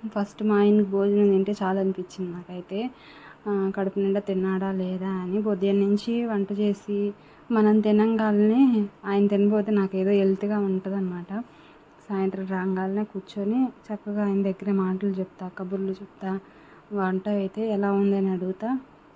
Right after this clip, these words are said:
"ఏం జరిగింది ఉదయం నుంచి పని దగ్గర?" అని చెప్పి, ఆ, ఇంకా వడ్డిస్తూ ఉంటే ఆయన తింటూ ఉంటారనమాట. ఆయన తిన్న తర్వాత ఇవన్నీ సర్దుకొని,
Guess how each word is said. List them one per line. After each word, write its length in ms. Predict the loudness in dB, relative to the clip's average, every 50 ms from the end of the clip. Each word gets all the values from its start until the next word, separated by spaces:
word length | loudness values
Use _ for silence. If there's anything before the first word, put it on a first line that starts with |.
| -12 -6
"ఏం 220 | -2 0 2 2 2
జరిగింది 440 | 2 0 -2 0 0 0 0 0
ఉదయం 300 | 0 -2 -4 -4 -2 0
నుంచి 280 | 2 2 2 0 -2 -6
పని 240 | -8 -8 -6 -6 -4
దగ్గర?" 320 | -6 -6 -8 -8 -10 -8
అని 240 | -6 -6 -6 -6 -8
చెప్పి, 340 | -10 -12 -10 -8 -8 -8 -8 -10 -20 -20 -20 -20 -20 -20 -20 -20 -10 -6
ఆ, 280 | -4 -2 -2 -2 -4 -6 -8 -12 -20 -20 -20 -20 -20 -10 -4
ఇంకా 380 | -2 -2 -2 -2 -2 -4 -2 0
వడ్డిస్తూ 520 | 0 0 0 -2 -4 -6 -6 -6 -2 -2
ఉంటే 300 | 0 0 0 0 -2 -2
ఆయన 180 | 0 0 0 0
తింటూ 300 | 0 -4 -6 -6 -6 -6
ఉంటారనమాట. 760 | -6 -6 -6 -6 -8 -10 -12 -10 -10 -10 -10 -12 -12 -10 -8 -8 -8 -6 -4
ఆయన 220 | -2 0 0 0
తిన్న 240 | 0 0 -2 -2 -2
తర్వాత 380 | -2 -4 -4 -4 -6 -6 -6
ఇవన్నీ 400 | -4 -6 -4 -4 -6 -6 -4 -6
సర్దుకొని, 680 | -6 -6 -10 -12 -12 -12 -16 -14 -12 -10 -6 -4 -4 -4